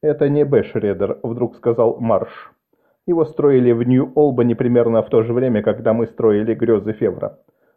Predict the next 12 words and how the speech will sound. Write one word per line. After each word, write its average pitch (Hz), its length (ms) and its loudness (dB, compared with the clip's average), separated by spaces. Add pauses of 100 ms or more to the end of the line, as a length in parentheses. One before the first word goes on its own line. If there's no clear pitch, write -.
(100)
Он 180 160 -2
почесал 131 560 -2
затылок. 120 760 -4 (640)
"А 120 380 4
последнее 113 1200 -4 (240)
судно?" 120 560 -4 (480)
Грув 156 300 -2 (120)
указал 123 600 -2 (240)
пальцем. 107 560 -6 (160)
"Взгляните 160 600 -4
на 117 200 -2
инициалы, 113 640 -2